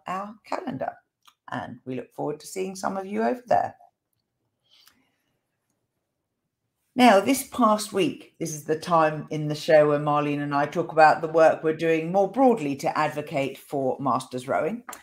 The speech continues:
And I can kick off and tell you that I've, um, reached out to a couple of media organisations in the U K, and we are keen to do a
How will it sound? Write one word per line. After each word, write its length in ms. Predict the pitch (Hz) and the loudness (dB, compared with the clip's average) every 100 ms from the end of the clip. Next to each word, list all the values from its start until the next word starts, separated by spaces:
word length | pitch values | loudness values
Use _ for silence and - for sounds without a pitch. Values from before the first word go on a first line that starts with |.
| - - - | -20 -20 -10
And 400 | 160 156 156 151 - - | -4 -4 -4 -10 -8 -4
I 180 | 165 | -2
can 240 | 180 165 147 | -4 -8 -10
kick 280 | - 165 156 | -10 -6 -2
off 220 | 143 - | -2 -2
and 140 | 151 | -10
tell 200 | - 143 | -4 -2
you 140 | 147 151 | -2 -6
that 220 | 147 - | -8 0
I've, 300 | 135 143 143 - | 2 2 -2 -2
um, 320 | 135 131 135 147 | 0 0 -4 -6
reached 320 | 160 - - | -6 -6 -2
out 340 | 147 131 - - | 0 0 -6 -10
to 200 | 151 139 | -6 -6
a 60 | |
couple 360 | 143 147 - 156 | -6 -8 -4 -4
of 140 | 156 | -2
media 480 | 208 240 185 139 120 | 2 2 2 0 0
organisations 840 | 139 139 139 135 139 135 - 127 123 | -4 -6 -2 -2 -2 -6 -6 -10 -8
in 200 | 135 139 | -8 -8
the 80 | 131 | -8
U 260 | 127 131 - | -8 -10 -10
K, 440 | - 107 156 247 - - - - | -6 -4 -4 -6 -14 -20 -20 -4
and 360 | 156 156 156 143 | 0 0 -2 -8
we 320 | 147 147 147 - | -4 -2 -2 -2
are 320 | 143 143 143 - | 2 2 0 -8
keen 520 | - 175 170 165 - | -10 -6 -6 -6 -10
to 320 | - 147 143 131 - | -6 -4 -4 -8 -6
do 420 | 156 143 139 - - | -2 0 -2 -4 -2
a 480 | 131 123 120 123 | 0 0 -2 -6